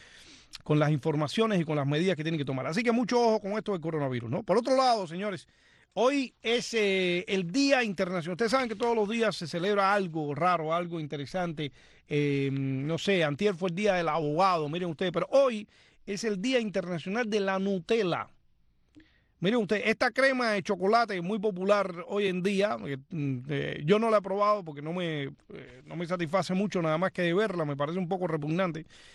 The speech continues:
pero, mm, es muy popular en mi casa, mi esposa la, la come mucho, es una,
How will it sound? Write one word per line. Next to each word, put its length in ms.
pero, 320
mm, 380
es 100
muy 140
popular 360
en 60
mi 100
casa, 260
mi 100
esposa 340
la, 260
la 140
come 240
mucho, 300
es 200
una, 420